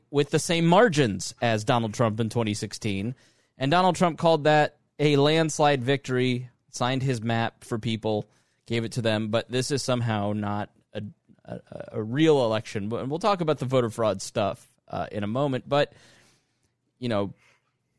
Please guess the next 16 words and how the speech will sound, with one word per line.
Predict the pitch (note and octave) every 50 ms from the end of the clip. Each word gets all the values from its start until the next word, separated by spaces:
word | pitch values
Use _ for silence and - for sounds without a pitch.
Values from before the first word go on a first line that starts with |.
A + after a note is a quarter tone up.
| _ _ _ _ _
perceptions | - - - E3+ D3+ - - - G#3 A3 A#3 - - C4+ B3 A#3 A3 F#3+
being | E3 F#3 F#3+ F3+ E3
shaped | C#3+ - - E3 E3 - -
by | C#3+ C#3
social | C#3 - - - D#3 D#3+ D#3 - - D3+ C3+
media, | C3+ C3+ C#3+ C#3 C3+ B2 A#2+ A#2 -
I | - A#2
think, | B2 - D3 B2 C3
are | B2
the | A2+ B2
biggest | A2 G#2 A#2 C3+ C3+ D3 C#3+ - -
story | - - B2+ A#2+ A#2+ A2+ A2 A2 -
out | - G#2+ G#2+ G#2+
of | G#2 G2+
this | G#2+ G#2 F#2+ -
election. | G#2+ G#2 G2+ G2 - - - G2+ E2+ E2 -